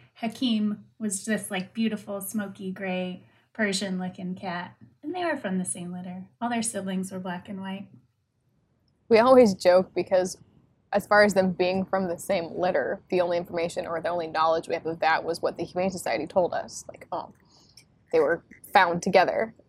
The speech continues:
Speaker 2: And they fight a lot. I mean, they, you know, when it's cold,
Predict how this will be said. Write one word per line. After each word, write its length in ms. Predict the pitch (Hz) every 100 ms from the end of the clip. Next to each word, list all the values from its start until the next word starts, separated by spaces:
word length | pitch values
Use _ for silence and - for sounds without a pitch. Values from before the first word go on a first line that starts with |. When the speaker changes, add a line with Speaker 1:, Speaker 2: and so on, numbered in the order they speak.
| _ _ -
Speaker 2:
And 360 | 185 170 170 190
they 200 | 214 208 - _ -
fight 220 | 180 185
a 60 | -
lot. 340 | 254 277 294 277 - - -
I 40 |
mean, 120 | 196
they, 120 | 185 190 -
you 140 | 202
know, 60 | 180
when 120 | 202
it's 100 | -
cold, 440 | - 202 196 208